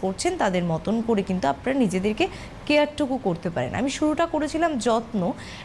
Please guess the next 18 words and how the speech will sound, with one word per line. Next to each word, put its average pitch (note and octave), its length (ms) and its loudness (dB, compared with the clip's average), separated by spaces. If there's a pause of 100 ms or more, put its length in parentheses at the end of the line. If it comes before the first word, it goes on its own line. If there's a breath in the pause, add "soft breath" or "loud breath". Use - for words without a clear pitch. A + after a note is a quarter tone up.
(140)
এতটুকু D#4+ 600 0
যত্নে A#3+ 840 0
খুব C4+ 160 -4
সামান্য B3+ 600 2
যত্ন A#3 340 0
প্রয়োজন G3 320 2
হয় F#3+ 200 2
আমাদের E3+ 220 2
স্কিনের। F3+ 460 2 (380 loud breath)
সুতরাং, A#3+ 360 2
আহ, G#3 60 0 (520)
ওই D4+ 140 6
সামান্যটুকু D4+ 920 2
যত্ন B3+ 420 2
যদি C4 200 4
আমরা A3 240 4
আমাদের A3+ 220 2
স্কিনের A3 360 2